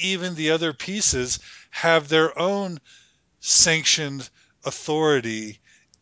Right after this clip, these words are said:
in God's mind and planning, and even crucial,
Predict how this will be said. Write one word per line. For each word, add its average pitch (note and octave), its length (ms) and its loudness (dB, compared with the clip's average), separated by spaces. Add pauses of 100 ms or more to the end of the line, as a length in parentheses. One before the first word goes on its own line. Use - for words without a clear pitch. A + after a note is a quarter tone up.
in C#3+ 260 -4
God's B2+ 680 2 (180)
mind B2 560 0
and A2+ 180 -10
planning, C3 640 -6 (720)
and C#3 140 2
even F#3 320 0
crucial, F#3 640 0